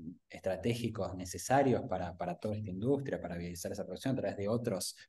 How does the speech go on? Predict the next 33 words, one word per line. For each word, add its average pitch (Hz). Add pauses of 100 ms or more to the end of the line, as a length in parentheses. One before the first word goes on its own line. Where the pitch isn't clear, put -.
inversiones 95
midstream, 104
eh, 85
a 87
nivel 92
industrial 117 (520)
y 143
aguas 127
abajo. 120 (280)
Y 104
en 107
ese 123
sentido, 127 (240)
eh, 95
integrar 117 (320)
las 101
operaciones 104
de 107
la 101
empresa 101
en 98
Argentina 135 (240)
con 92
nuestros 92
proyectos 104
que 101
esperemos 104
poder 98
llevar 95
adelante 95
en 90
Chile, 143
¿sí? 127